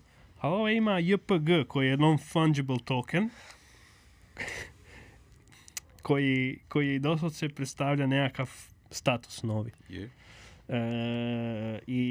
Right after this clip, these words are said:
Speaker 1: to je to, to je, to, to se percipira ta neka totalno nova, nova percepcija stvari, kužiš. I to možda ne, e,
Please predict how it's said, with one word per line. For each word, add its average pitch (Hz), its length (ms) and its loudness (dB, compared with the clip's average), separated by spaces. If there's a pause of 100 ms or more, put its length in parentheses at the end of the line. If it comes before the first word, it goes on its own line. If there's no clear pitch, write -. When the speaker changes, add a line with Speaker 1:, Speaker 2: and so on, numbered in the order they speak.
(420)
Speaker 1:
to 175 120 -2
je 165 60 -2
to, 151 280 -2
to 160 140 -4
je, 151 80 -2
to, 151 180 -10
to - 220 -8
se 160 160 -6
percipira 151 580 -4
ta 147 160 -4
neka 147 520 -2
totalno 147 440 -2
nova, 135 600 0
nova 135 220 0
percepcija 127 680 -6
stvari, 117 460 -6
kužiš. - 460 -8
I 120 320 -4
to 147 120 -6
možda 156 260 0
ne, 160 380 2
e, 143 60 -6